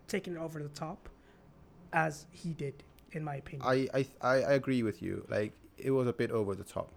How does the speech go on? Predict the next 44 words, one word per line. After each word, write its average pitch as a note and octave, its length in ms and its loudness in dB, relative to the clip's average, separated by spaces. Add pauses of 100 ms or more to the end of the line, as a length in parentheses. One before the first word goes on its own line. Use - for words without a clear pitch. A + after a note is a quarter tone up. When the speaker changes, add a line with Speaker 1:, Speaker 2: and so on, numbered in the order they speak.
(140)
Speaker 2:
especially A2+ 400 -4
how A2 180 2
proud G#2+ 320 2
he A2 60 -2
wa-, G#2 280 0 (100)
he A2+ 80 -2
was G#2+ 180 0
of F#2 80 -4
himself. F#2 520 -6 (1300)
I D3+ 60 6
think E3+ 340 6
I C#3+ 120 2
do D3 260 4
so B2+ 400 6
also A2 380 0
understand G2 500 -2
him. G2+ 300 -4
Like, G2+ 340 -2
had G#2+ 220 -2
I A2 100 2
been A2+ 220 0
in G#2+ 100 -2
Lewis's G#2 340 -2
position, G#2 440 -6
I, G#2 160 2
I F#2 80 -4
think G2+ 240 -4
I - 20 0
would G2+ 80 -2
have G2+ 80 0
only F#2+ 200 -2
thought G2 200 0
about F#2 380 0
the G2 80 -4
win F#2 260 0
and F#2 80 -4
the F#2 60 -8
championship, G2 640 -4
and G2+ 100 -2
I F#2 60 0
would F#2 160 -4
be G2+ 120 -4
in F#2+ 100 -4
there. F#2 280 -2